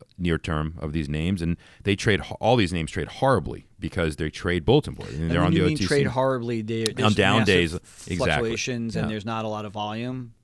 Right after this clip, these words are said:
Speaker 1: There are, there can be, and if there is a lot of volume that goes through, you'll see these stocks drop ten, fifteen percent in a day or in
Speaker 2: Right.
Speaker 1: an hour even. And so if you're, if you've done the work, you've, and you've talked to the management, and you're confident in the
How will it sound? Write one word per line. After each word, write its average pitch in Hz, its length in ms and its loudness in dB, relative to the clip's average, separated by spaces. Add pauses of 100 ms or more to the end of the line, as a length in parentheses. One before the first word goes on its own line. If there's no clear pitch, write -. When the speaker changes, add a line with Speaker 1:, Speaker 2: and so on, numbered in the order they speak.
(120)
Speaker 1:
There 92 180 4
are, 90 160 2 (120)
there 90 120 2
can 113 320 2
be, 101 80 2
and 87 60 2
if 80 40 -4
there 92 120 2
is 117 80 0
a 110 40 0
lot 92 140 2
of 82 60 0
volume 78 320 0
that 71 80 -6
goes 73 260 -2
through, 69 380 -4
you'll 73 100 -4
see 73 180 -8
these 67 200 -8
stocks 65 340 -10
drop 67 240 -8
ten, 69 220 -10
fifteen 67 340 -12
percent 65 400 -10 (220)
in 71 80 -8
a 67 80 -6
day 76 320 0
or 78 100 0
in 78 60 0
Speaker 2:
Right. 85 80 -2
Speaker 1:
an 78 60 -4
hour 113 240 2
even. 64 320 -6
And 82 200 -2
so 98 380 6 (420)
if - 160 -10
you're, 104 400 4
if 104 300 -4
you've 101 240 2
done 110 180 4
the 110 80 4
work, 90 460 2 (160)
you've, 73 280 -12
and 73 180 -6
you've 69 120 -8
talked 107 280 0
to - 40 -12
the 98 80 2
management, 80 720 -2 (100)
and 69 320 -8
you're 69 160 -8
confident 87 600 -2
in 73 280 -6
the 71 140 -14